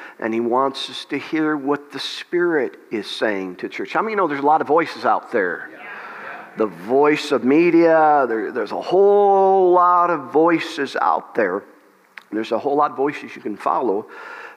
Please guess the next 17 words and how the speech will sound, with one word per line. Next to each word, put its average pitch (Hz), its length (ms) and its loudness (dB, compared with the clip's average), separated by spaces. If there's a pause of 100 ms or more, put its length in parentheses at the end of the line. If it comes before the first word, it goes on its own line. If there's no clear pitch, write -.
(100)
but 127 220 0
the 127 80 -2
most 139 260 -2
important 139 560 -6
thing 131 300 -2
that 110 120 -4
we 127 220 -2
must 131 380 -4
do 104 180 -2
is 104 180 -6
hear 143 320 -2
the 131 120 -2
voice 123 340 -2
of 131 140 -8
God 92 440 0 (360)
and 117 180 -2
hear 156 760 2